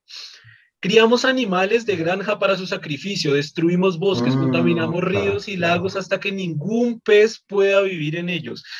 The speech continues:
Speaker 1: Matamos ciervos y alces por deporte, leopardos por su piel y ballenas para hacer abono. Atrapamos delfines que se debaten faltos de aire en las grandes redes para atunes. Matamos cachorros de foca a palazos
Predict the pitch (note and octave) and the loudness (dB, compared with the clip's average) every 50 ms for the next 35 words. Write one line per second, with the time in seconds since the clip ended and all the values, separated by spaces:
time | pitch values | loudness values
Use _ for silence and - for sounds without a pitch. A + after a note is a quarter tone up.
0 | - - - F3 F3 F3 F3 F#3 F#3+ F#3+ G3+ G#3 G3+ - A3 G#3+ G#3+ G3 E3+ D#3+ | -14 -6 0 2 2 2 4 4 4 4 2 0 -2 0 4 4 4 4 4 2
1 | D#3 D3+ - - D#3+ D#3 F3+ F3+ F#3+ F#3 - G3+ G3 - - - G3+ G3 F#3+ E3+ | -2 -4 -4 -4 -2 0 2 2 2 0 0 -4 -8 -8 -6 -2 -2 0 0 0
2 | E3 D3+ - D#3 F3+ G3+ F#3+ - - A#2+ A2 - - - - - - E3 F#3 F3 | -2 -4 -4 -4 -4 -4 -4 -6 -8 -16 -16 -16 -18 -20 -18 -10 -2 0 0 2
3 | D#3+ E3 F#3 F#3 F#3 F3+ G3+ G3+ - G#3+ G#3+ G3 F#3 G#3 F3+ D3+ D3+ F3 F#3+ G3 | 2 4 4 4 6 4 2 2 2 2 0 0 0 0 -6 -6 -4 -2 0 0
4 | F3+ D3 D3+ E3+ G3 G3 F3 E3 D3 E3 F#3 F#3 G3 G3+ - - G#3 G3+ F#3 F3+ | 0 -2 -4 -6 -2 -2 -2 -2 0 -2 -2 -2 -2 -4 -6 -2 -2 0 0 0
5 | D#3 E3 D#3 D3+ D#3 E3 F3+ F#3+ F#3 D#3+ B2+ A2+ - - - - - D#3+ D#3+ E3+ | -2 0 0 2 2 2 0 0 -2 -4 -6 -12 -14 -20 -18 -10 -6 -4 0 2
6 | F3+ F3+ F3+ F3 F3 F#3 F#3+ E3+ G3+ F#3+ F#3 - A3+ G#3+ G#3+ A3+ A3 - A3+ G3 | 2 2 2 2 2 2 2 0 0 -2 -4 -6 -6 -4 -2 -2 -2 -4 -4 -4
7 | G3 G#3 G3 F3 E3 D#3 C#3+ D3 F3+ F3 F3 - F#3+ F3 - - - G3 F#3+ E3+ | 0 0 2 2 2 0 0 0 -2 -6 -6 -4 -4 -4 -4 -4 -6 -10 -8 -6
8 | F3+ E3+ D3+ C#3+ D3 D#3 F3 F3+ F3 E3+ D#3+ D#3+ F3 F3 F3 E3+ F3 E3+ D#3+ E3+ | -4 -2 0 0 0 -2 -2 -4 -4 -6 -4 -2 -2 -2 -2 -2 -2 -4 -4 -2
9 | F3 F3 E3+ E3 E3+ - F3+ F3 E3+ D3 - - - E3 F3+ F3 D3+ - - - | -2 -2 -2 -4 -4 -4 -2 0 0 0 0 -2 -2 -4 -4 -4 -4 -8 -10 -14
10 | - - - - E3 E3 D#3+ E3+ E3 E3+ F3 E3 - - F#3 F#3 - - F#3+ F#3 | -18 -14 -6 -2 -2 0 2 2 0 0 0 -2 -2 -2 -2 -2 0 0 0 0
11 | F#3 G3+ G3+ - - - D#3 F3 E3+ D#3 - F3+ F3+ E3+ G3 F#3+ F#3 - E3 D#3 | 0 0 -2 -4 -8 -8 -4 -2 -2 -2 0 0 0 2 4 2 2 2 0 -4
12 | - - C#3+ B2 B2 C#3 D#3+ E3 - C#3 A2 - - | -2 0 -2 0 0 0 -2 -2 -2 -4 -12 -14 -16